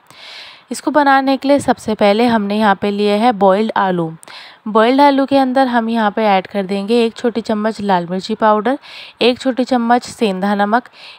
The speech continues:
एक छोटी चम्मच हमने यहाँ पे डाला है काली मिर्च का पाउडर, साथ में हमने डाला है धनिया पत्ते।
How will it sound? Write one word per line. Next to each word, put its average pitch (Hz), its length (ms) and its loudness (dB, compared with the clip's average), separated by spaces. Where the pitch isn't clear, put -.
एक 247 220 -2
छोटी 262 260 -2
चम्मच 247 420 -2
हमने 226 260 -2
यहाँ 226 180 0
पे 220 160 -4
डाला 208 280 2
है 226 260 2
काली 190 280 0
मिर्च 220 220 -6
का 247 140 -2
पाउडर, 214 420 2
साथ 240 300 2
में 311 100 0
हमने 254 260 0
डाला 208 280 4
है 269 160 2
धनिया 208 340 0
पत्ते। 170 440 -6